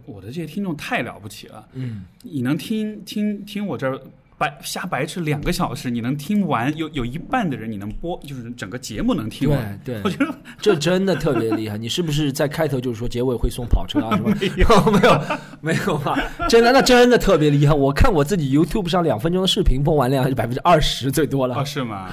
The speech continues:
Speaker 2: <laughs> 对，对，对。
Speaker 1: 但是播，播客确实不一样了，因为那个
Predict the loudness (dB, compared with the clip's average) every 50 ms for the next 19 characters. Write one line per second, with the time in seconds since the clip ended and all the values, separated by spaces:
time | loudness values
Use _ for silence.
0 | -12 -12 -14 -14 -14 -12 -12 -8 -4 -2 -2 -2 -2 -4 -6 -4 -4 -4 -4 -4
1 | -6 -8 -8 -6 -8 -8 -8 -8 -8 -8 -8 -8 -8 -8 -10 -10 -10 -8 -8 -6
2 | -6 -8 -8 -8 -10 -10 -12 -12 -14 -16 -16